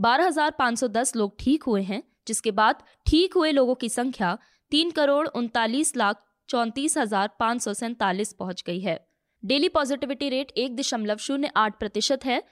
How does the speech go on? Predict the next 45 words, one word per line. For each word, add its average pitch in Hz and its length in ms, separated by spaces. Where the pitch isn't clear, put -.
जो 233 100
कि 240 100
पिछले 233 280
उनचास 269 380
दिनों 277 200
से 294 160
दो 247 160
प्रतिशत 214 460
से 294 120
नीचे 208 340
है। 185 160
वहीं 240 160
वीकली 294 300
पॉजिटिविटी 269 600
रेट 226 260
शून्य 330 300
दशमलव 220 500
नौ 233 160
तीन 277 220
प्रतिशत 202 440
है, 220 100
जो 269 120
कि 233 120
पिछले 233 280
उनसठ 262 440
दिनों 214 320
से 208 280
दो 254 140
प्रतिशत 220 460
से 294 140
नीचे 196 340
है। 180 200
अब 254 200
तक 359 160
वैक्सीन 269 360
की 254 160
कुल 254 260
एक 233 120
सौ 294 140
सोलह 294 320
दशमलव 226 500
आठ 254 240
सात 254 260
करोड़ 214 340
डोज 196 400